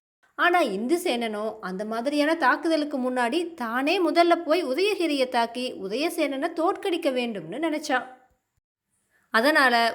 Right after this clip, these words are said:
உதயகிரியுடைய படைபலத்தை அறிந்து வர சொல்லி அவன் சிவகுருவை அந்த நாட்டுக்கு அனுப்பி வச்சான்.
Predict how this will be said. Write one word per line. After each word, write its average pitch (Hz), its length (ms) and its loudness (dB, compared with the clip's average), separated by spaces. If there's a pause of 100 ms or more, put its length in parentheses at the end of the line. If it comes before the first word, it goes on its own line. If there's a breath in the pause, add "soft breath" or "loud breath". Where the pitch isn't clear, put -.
உதயகிரியுடைய 262 720 0
படைபலத்தை 320 600 2
அறிந்து 285 320 2
வர 247 180 -2
சொல்லி 226 420 -6
அவன் 285 320 -4
சிவகுருவை 233 680 0
அந்த 302 220 0
நாட்டுக்கு 240 480 -2
அனுப்பி 294 280 -2
வச்சான். 247 340 -2